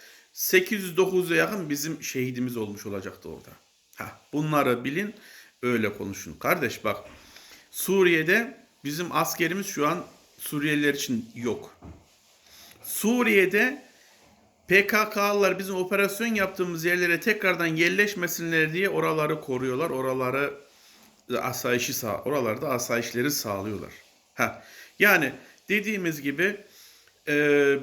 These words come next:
biz orada P K K ile mücadele yapmaktayız ve, e, Suriye'den Türkiye'ye bombalar gelmesin, tünellerden teröristler geçip de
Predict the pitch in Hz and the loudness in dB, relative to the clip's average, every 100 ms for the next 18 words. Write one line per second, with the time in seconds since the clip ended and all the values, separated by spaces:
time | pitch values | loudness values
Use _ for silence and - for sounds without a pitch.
0 | 143 226 180 156 156 202 196 - 156 175 | 0 0 2 0 0 -2 -2 -4 -2 -2
1 | 165 170 170 160 143 147 147 143 143 156 | 0 0 0 0 0 0 0 0 0 0
2 | 180 - 170 180 - 180 175 170 170 185 | 0 -2 -4 -4 -2 -6 -2 0 2 0
3 | 180 156 156 - - _ _ - 127 123 | -2 0 0 0 -12 _ _ -6 -2 0
4 | 120 117 - - 214 196 147 117 120 160 | -2 -2 -4 -4 -4 -2 0 0 -2 -4
5 | 156 180 160 - 127 120 139 139 143 143 | -6 -10 -8 -2 0 0 0 -2 -2 0
6 | 139 143 139 131 117 107 - 120 123 135 | 0 0 0 -2 -2 -4 -6 -8 -8 -2
7 | 143 143 139 135 123 135 131 127 127 123 | -2 0 0 -2 -4 -2 -4 -2 -4 -4
8 | 123 123 135 131 117 | -4 -6 -6 -4 -4